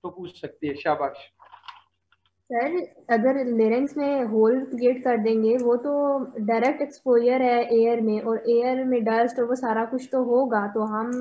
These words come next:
Speaker 2: कैसे prevent कर रहे हैं इसको? हम तो डायरेक्ट
Speaker 1: बिल्कुल, बहुत, बिल्कुल बहुत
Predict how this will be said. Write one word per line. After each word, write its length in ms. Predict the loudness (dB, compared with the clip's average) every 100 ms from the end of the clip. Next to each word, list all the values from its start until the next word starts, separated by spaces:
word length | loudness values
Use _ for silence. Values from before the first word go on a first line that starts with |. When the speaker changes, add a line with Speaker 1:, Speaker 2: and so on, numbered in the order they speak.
| -6 -6
Speaker 2:
कैसे 300 | -6 -8 -8
prevent 440 | -8 -6 -4 -4 -4
कर 140 | -8
रहे 120 | -10
हैं 80 | -14
इसको? 360 | -18 _ -18 -18 _ _ _ _ _ -6
हम 100 | -2
तो 80 | 0
डायरेक्ट 360 | 2 2 2 0
Speaker 1:
बिल्कुल, 260 | -4 -12 -6
बहुत, 260 | -4 -6 _ _ _ _ _ _ _ _
बिल्कुल 340 | -2 -2 0
बहुत 360 | -4 -4 -6 -10